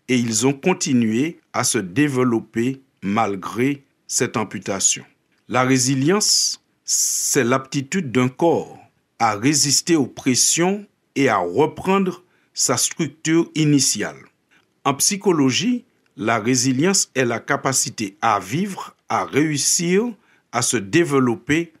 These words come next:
en dépit de l'adversité. Ce concept a été évoqué dans les années mille neuf cent quarante par des psychologues américains, puis a été popularisé par d'autres psychologues,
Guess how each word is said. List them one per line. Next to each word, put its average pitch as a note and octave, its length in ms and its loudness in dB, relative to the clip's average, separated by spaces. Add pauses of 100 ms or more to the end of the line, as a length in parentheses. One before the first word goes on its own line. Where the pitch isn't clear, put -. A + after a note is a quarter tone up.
(140)
en A#2 120 0
dépit C3 420 -2
de C3 100 4
l'adversité. G#2+ 840 -2 (260)
Ce - 160 0
concept D3 680 0 (160)
a C#3 160 2
été C3 300 2
évoqué B2 480 0
dans A#2+ 180 0
les G#2+ 200 -2
années A2 220 0
mille D3 240 4
neuf C#3+ 140 4
cent B2 180 0
quarante A#2 460 -4 (200)
par G#2+ 200 0
des G#2+ 100 -2
psychologues B2+ 560 0
américains, A#2+ 640 0 (320)
puis G#3 360 0
a D3+ 160 2
été C#3+ 600 0 (240)
popularisé C#3 1000 0 (140)
par G#2 220 0
d'autres C3 600 -2 (100)
psychologues, B2 600 -2